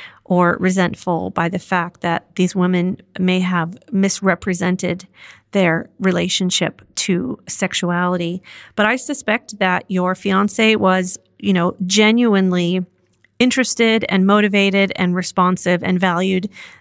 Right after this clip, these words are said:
that sex in the beginning in a appropriate and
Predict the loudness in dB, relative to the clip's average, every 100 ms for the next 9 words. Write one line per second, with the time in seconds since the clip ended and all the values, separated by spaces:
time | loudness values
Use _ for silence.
0 | -2 -2 -2 -4 -4 -4 -2 -2 -2 -2
1 | 0 2 2 0 -4 _ _ -2 0 -2
2 | -4 -14 -14 -8 -8 -2 0 0 -2 0
3 | 0 0 0 0 2 2 -2